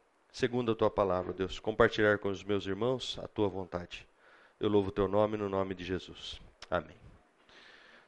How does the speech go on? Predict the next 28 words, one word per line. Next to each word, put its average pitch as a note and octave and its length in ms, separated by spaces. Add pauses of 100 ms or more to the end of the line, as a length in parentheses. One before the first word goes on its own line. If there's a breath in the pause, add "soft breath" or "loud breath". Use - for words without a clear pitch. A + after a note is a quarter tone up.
Temos E3 240
algumas D3+ 380
ausências C3+ 640
hoje, D#3 340
vou G#2+ 260 (160)
citar A2+ 340
algumas G#2 340
delas G#2 300
depois, A#2 420
porque G#2+ 440 (1120 soft breath)
na A2+ 120
aula A#2+ 180
passada A#2 420
a A2+ 60
gente A2+ 200
teve A2 220
uma, G#2+ 400 (400)
uma A2+ 160
questão D3 500 (320)
que - 140
eu A2 340
não, A#2 760 (840)
eu B2+ 100
comecei D3 420
a F3 40
responder D#3 600
e D3+ 40
parei C#3+ 640